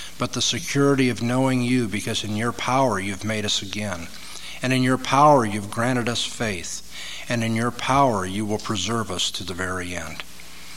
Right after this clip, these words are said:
How we thank you for the amazing grace you have given us.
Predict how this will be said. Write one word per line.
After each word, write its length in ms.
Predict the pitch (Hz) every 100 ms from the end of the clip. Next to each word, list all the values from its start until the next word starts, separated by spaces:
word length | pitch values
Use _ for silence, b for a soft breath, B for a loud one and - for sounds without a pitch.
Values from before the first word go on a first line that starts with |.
| B B B B - -
How 180 | 156 139
we 120 | 127
thank 440 | 110 117 113 104
you 180 | 101 85 - - - - -
for 140 | -
the 180 | 101 101
amazing 600 | 95 95 113 123 120 131
grace 560 | 113 104 85 - - -
you 60 |
have 180 | 98 101
given 320 | 107 95 85
us. 260 | - - -